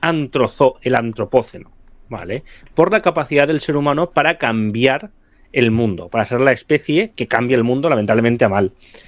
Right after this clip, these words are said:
Y este tío te viene con "no podemos cambiar la meteorología",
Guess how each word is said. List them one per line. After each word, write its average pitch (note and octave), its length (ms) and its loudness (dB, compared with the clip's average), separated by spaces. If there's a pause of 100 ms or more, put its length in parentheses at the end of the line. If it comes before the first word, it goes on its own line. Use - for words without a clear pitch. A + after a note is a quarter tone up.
(100)
Y C#3 100 2
este E3+ 140 4
tío F3+ 200 4
te E3 100 2
viene D#3+ 220 0
con D3 120 2
"no C3+ 80 0
podemos D#3+ 200 -2
cambiar D#3 220 0
la D3+ 60 0
meteorología", D3+ 600 0